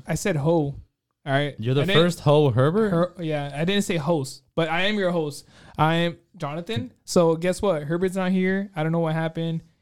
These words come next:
Speaker 1: He has some excuses. He said he got,
Speaker 2: <laughs>
Speaker 1: he
Speaker 2: Excuses.
Speaker 1: said he has covid. I don't know what's going on. What's it? covid, bro? It's been, it,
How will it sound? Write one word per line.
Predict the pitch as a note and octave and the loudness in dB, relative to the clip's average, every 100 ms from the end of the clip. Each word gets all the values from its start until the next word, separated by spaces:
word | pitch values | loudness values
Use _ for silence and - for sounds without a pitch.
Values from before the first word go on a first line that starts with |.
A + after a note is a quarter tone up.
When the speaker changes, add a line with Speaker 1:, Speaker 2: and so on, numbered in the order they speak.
| _ | _
Speaker 1:
He | E3 | 0
has | D#3+ - | 2 0
some | D#3+ | -6
excuses. | C#3 - - F#3+ F#3+ - F#3+ F#3 F3 | -6 -10 -4 -2 -2 -4 -2 -2 -2
He | D#3+ | -2
said | E3 C#3 | 0 2
he | E3+ | 2
got, | D3+ D3+ D3+ | 0 -2 -6
Speaker 2:
<laughs> | |
Speaker 1:
he | G#2+ | -12
Speaker 2:
Excuses. | - - G#3 | -6 2 2
Speaker 1:
said | B3+ B3 | 2 2
he | B3 | 2
has | G3+ - | 0 -2
covid. | - D#3+ C#3 A#2 - _ _ _ _ _ _ | 0 0 0 -6 -14 _ _ _ _ _ _
I | D#3 | -6
don't | G3+ | 0
know | F#3+ | 2
what's | F3 D#3+ | 2 0
going | D3+ D3 | -2 -4
on. | C3+ | -4
What's | D#3+ - | -6 -6
it? | E3 _ _ | -12 _ _
covid, | - F3 G3+ A#3+ G#3+ | 2 4 4 0 -2
bro? | A3+ A3+ | -2 0
It's | F3 E3 | 0 0
been, | G3+ G#3 | -2 -2
it, | E3 | -6